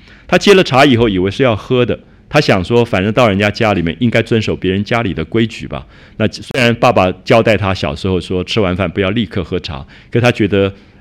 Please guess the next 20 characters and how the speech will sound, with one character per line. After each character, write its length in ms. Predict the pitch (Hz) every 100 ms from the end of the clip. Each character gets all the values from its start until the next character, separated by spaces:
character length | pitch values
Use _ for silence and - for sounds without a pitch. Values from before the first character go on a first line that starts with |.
| _
人 140 | 107
家 120 | 120 123
家 160 | 135
里 80 | 117
有 80 | 78
这 100 | 104
个 80 | 90
规 240 | - 104
矩， 160 | 87 78
我 60 |
就 80 | 80
照 240 | 92 117 87
做。 240 | - 80
结 140 | -
果 80 | 147
发 220 | 160 160
现 220 | 156 160 120
又 120 | 151
不 240 | - 135
是 360 | 170 202 147